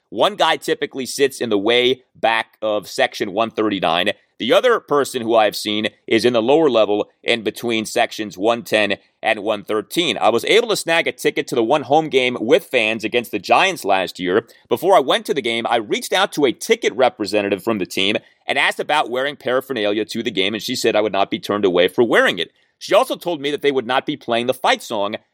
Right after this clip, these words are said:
which they did not. After the W F T scored, Twisted Sisters, We're Not Gonna Take It played." I really hope they just end up changing the words of the song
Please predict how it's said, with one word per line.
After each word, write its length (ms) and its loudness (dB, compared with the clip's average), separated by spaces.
which 300 -6
they 160 0
did 180 -2
not. 340 -2
After 560 -2
the 120 -6
W 340 0
F 140 0
T 160 -4
scored, 500 2
Twisted 640 2
Sisters, 680 -2
We're 280 2
Not 380 -2
Gonna 200 0
Take 260 -6
It 240 -14
played." 420 -2
I 120 -2
really 400 -4
hope 360 -2
they 200 0
just 240 -4
end 240 0
up 100 -2
changing 480 -2
the 100 2
words 680 2
of 200 2
the 80 -4
song 520 0